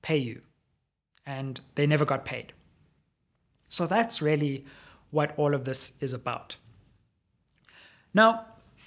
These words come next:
what did Ezulwini base this claim on? Because anyone can come around and say, "Well, I have a deal for a hundred,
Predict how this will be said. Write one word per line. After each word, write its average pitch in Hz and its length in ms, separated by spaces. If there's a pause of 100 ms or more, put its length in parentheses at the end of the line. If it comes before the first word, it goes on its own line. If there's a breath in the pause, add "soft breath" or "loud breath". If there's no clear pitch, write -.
(1160 soft breath)
what 190 320
did 320 160
Ezulwini 180 720 (380)
base 165 380
this - 260
claim 147 340
on? 123 240 (640)
Because 165 400
anyone 214 340
can 160 180
come 156 180
around 143 260
and 131 120
say, 139 140
"Well, 135 220
I 139 100
have 151 140
a 151 60
deal 147 260
for 143 180
a - 20
hundred, 131 380